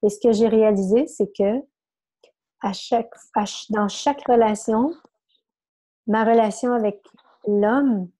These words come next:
devenait de plus en plus facile. Pourquoi ? Parce que j'apprenais entre-temps, et dans la relation, j'apprenais à me, à être présente à moi, et j'apprenais à, à, à être de plus en plus consciente,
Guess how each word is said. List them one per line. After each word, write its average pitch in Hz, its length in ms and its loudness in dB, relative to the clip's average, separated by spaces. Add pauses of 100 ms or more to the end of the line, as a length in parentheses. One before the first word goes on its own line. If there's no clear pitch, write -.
(380)
devenait 208 360 2
de 202 100 0
plus 202 260 -4
en 190 100 -6
plus 190 160 -10
facile. 185 500 -10 (460)
Pourquoi ? 233 360 -4 (480)
Parce - 200 -10
que 208 160 -2
j'apprenais 208 680 -2
entre-temps, 202 760 -4 (300)
et 214 120 0
dans 190 200 0
la 226 160 0
relation, 196 720 -4 (320)
j'apprenais 208 760 -2
à 202 200 -6
me, 202 560 -2
à 190 120 -4
être 196 200 -6
présente 208 520 -4
à 190 80 -6
moi, 185 360 -4 (340)
et 196 120 -2
j'apprenais 196 840 -2
à, 185 260 -6 (1120)
à, 190 300 -4
à 202 80 2
être 202 380 -2
de 190 140 -2
plus 202 320 -4
en 196 100 -2
plus 196 160 -10
consciente, 214 680 -6